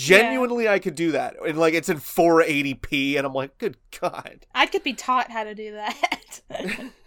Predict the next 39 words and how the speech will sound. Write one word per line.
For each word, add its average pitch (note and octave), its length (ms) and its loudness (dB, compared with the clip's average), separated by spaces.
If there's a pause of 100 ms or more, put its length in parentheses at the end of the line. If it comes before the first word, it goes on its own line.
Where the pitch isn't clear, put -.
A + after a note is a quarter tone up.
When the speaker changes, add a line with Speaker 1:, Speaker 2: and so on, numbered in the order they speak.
(680)
Speaker 1:
Dude, G#3 160 2
I'm C4+ 80 6
Speaker 2:
Very C#4 100 2
Speaker 1:
learning F4 200 0
Speaker 2:
easily. D#3+ 240 -2
Speaker 1:
Blender C4+ 160 -6
right C4+ 180 -2
now. D4 300 -4
I'm C4 120 -10
learning D4 200 -4
Blender E3 240 -2
right C4 140 -6
now. C#4 200 -6
I'm E4 180 -6
actually D#4+ 300 -4
doing, B3 400 -6
I'm C4+ 200 -6
zooming G3 380 -2
and C#4 100 -10
cruising, C4+ 380 -8
dude. D3 260 -8 (200)
I've G#3 100 -8
gotten B3 200 -8
so A3 220 -4
much A#3+ 200 -4
farther F3+ 340 -2
than G3+ 140 -6
I've D3 180 -6
ever C#3+ 220 -6
gotten C3 280 -4
before. E3+ 420 -10 (260)
Speaker 2:
Teach G#4+ 320 -8
me, F#4+ 380 -6
teach G#4 220 -12
me G4+ 100 -8
how G#4 60 -6
to G#4 60 -8
use F#4+ 200 -12
Blender, G#4 460 -12